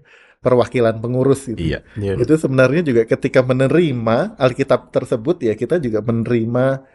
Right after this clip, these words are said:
Speaker 1: ada satu tanggung jawab lah. Mungkin bukan cuma tanggung jawab tapi satu peran sebagai jemaat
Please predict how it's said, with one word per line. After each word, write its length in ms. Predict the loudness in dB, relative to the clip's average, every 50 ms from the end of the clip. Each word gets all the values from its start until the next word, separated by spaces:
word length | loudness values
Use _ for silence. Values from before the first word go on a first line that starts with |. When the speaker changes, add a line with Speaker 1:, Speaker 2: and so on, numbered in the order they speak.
| _ _ _ _ _ _
Speaker 1:
ada 640 | _ -6 -6 -4 -4 -4 -2 -2 -2 -2 -2 -6 -8
satu 880 | -6 -4 -4 -4 -4 -4 _ _ -8 -6 -6 -6 -6 -8 -8 -10 -10 -12 -10
tanggung 380 | -4 -4 -4 -2 0 0 0 2
jawab 420 | 2 2 4 4 4 2 0 0 -2 -14
lah. 180 | -16 -16 -16 -20
Mungkin 580 | -18 -14 -14 -14 -14 -14 -16 -12 -10 -10 -10 -6
bukan 180 | -4 -4 -4 -2
cuma 260 | -4 -6 -4 -4 -4 -4
tanggung 240 | -2 -2 -2 0
jawab 320 | 0 2 2 0 0 -4 -6
tapi 400 | -6 -8 -6 -6 -6 -8 -8 -12 _ _ _ _ _ _
satu 320 | _ -4 -4 -4 -2 -4 -6
peran 460 | -2 -2 -2 0 0 -2 -2 -2 -6
sebagai 400 | -8 -6 -2 -2 -2 0 0 -2
jemaat 480 | -2 -2 -2 -4 -4 -8 -6 -8 -10